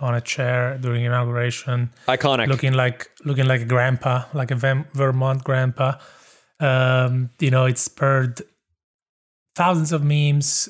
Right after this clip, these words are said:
Speaker 1: You've seen it on Twitter, Instagram, Facebook, whatever. And now, of course, the meme has crossed over into porn. Um, Samantha found, um,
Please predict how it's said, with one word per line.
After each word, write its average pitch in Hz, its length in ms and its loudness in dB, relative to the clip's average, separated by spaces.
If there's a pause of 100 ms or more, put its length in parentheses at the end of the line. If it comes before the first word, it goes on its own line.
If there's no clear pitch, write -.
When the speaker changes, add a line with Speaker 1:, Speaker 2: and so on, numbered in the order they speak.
Speaker 1:
You've 127 180 -4
seen 123 240 -2
it 120 60 0
on 117 120 0
Twitter, 131 280 0
Instagram, 123 520 -2
Facebook, 127 520 -4
whatever. 123 480 -2 (480)
And 131 140 2
now, 131 260 2
of 127 160 -4
course, 175 560 2 (320)
the 131 160 0
meme 131 300 2
has 120 180 -2
crossed 127 340 -2
over 123 420 2
into 131 440 -4
porn. 120 500 -2 (240)
Um, 117 680 -4
Samantha 120 500 -2
found, 120 640 -2 (600)
um, 120 680 -2